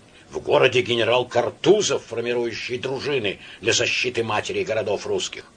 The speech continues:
В городе как-никак и звенят, и поют телефоны штабов. Никто еще не знал, что они с утра уже начали разбегаться.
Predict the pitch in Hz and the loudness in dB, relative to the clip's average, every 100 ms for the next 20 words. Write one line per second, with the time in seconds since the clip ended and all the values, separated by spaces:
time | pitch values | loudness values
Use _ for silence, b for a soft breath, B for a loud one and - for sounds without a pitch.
0 | b - - - 131 196 208 180 180 160 | b -20 -20 4 10 12 10 6 2 0
1 | 147 156 - 139 - 117 107 120 120 185 | 0 -4 0 0 0 -2 0 0 2 2
2 | 156 - 120 180 - 127 123 - 175 165 | 2 0 4 4 4 2 2 2 2 2
3 | - - 92 175 453 - - b b b | 0 2 4 6 6 4 -18 b b b
4 | 90 - 90 90 98 101 90 135 113 - | -10 -6 -6 -4 -4 -2 -4 -4 -6 -4
5 | 85 92 - 98 - 92 - 107 98 143 | -4 0 2 0 0 -4 -2 -2 -4 -6
6 | - - 92 101 165 170 120 - - | -8 -8 -6 -6 -6 -8 -10 -12 -14